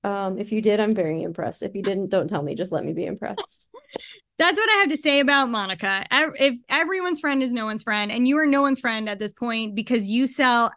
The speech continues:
Speaker 2: everyone out immediately, and I know you stole from Heather.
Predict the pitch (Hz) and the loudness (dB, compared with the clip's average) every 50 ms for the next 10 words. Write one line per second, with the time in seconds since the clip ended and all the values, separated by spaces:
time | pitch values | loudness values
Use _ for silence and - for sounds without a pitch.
0 | - - 233 240 233 208 214 226 233 233 233 233 226 214 214 214 214 214 220 220 | -2 0 2 2 2 0 0 -2 -2 -2 -2 -2 -2 -2 -2 -2 -4 -4 -2 -2
1 | 214 214 202 220 220 214 208 220 226 226 220 220 220 - - 214 220 220 214 214 | -2 -4 -4 -4 -4 -4 -4 -4 -4 -4 -2 -4 -4 -4 -4 -4 -4 -4 -4 -4
2 | 214 208 202 - - 214 220 220 220 226 226 233 226 226 226 220 220 220 208 - | -2 -4 -4 -2 -2 -2 -2 -2 -2 0 0 0 0 0 -2 -2 -2 -4 -4 -4
3 | - 214 196 196 - 208 196 196 196 190 208 190 - - - - | -6 -8 -6 -6 -6 -8 -6 -6 -6 -6 -6 -6 -6 -8 -10 -12